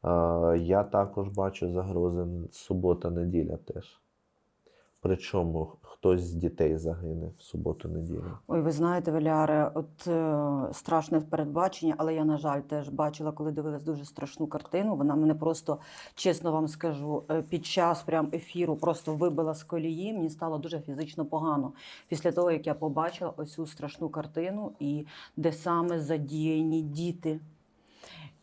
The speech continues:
Speaker 2: Будемо вірити і надіятися, що все-таки ці прогнози не відбудуться, але попередити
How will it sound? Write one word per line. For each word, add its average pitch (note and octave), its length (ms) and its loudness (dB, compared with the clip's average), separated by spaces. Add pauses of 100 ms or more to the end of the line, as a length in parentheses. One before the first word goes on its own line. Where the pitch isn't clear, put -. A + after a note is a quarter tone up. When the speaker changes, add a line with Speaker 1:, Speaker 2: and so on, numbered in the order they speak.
Speaker 2:
Будемо F3+ 520 4
вірити F3 400 4
і E3 40 2
надіятися, D3+ 680 -2
що D3+ 140 -8
все-таки E3 440 -2
ці E3 200 -6
прогнози D#3+ 460 -2
не D#3 120 2
відбудуться, F#3+ 720 -2
але E3 380 2
попередити E3 1000 0